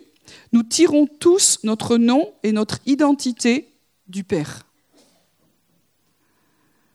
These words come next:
Même s'il y en a qui connaissent pas d'où ils viennent, leurs origines, on peut dire,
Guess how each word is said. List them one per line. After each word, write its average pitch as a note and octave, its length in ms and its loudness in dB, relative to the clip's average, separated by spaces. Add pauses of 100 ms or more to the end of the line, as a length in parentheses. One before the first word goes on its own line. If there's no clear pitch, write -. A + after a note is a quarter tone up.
(720)
Même D4 260 2
s'il D#4+ 180 2
y C#4 40 2
en C#4 80 4
a D4+ 140 2
qui D4+ 180 -16
connaissent B3+ 480 -2
pas B3 320 -2
d'où A3+ 160 -2
ils A#3 100 -2
viennent, G3 400 -6 (580)
leurs F#3+ 280 -6
origines, B3+ 520 0 (460)
on G#3+ 80 0
peut A#3 220 -4
dire, A#3+ 260 -4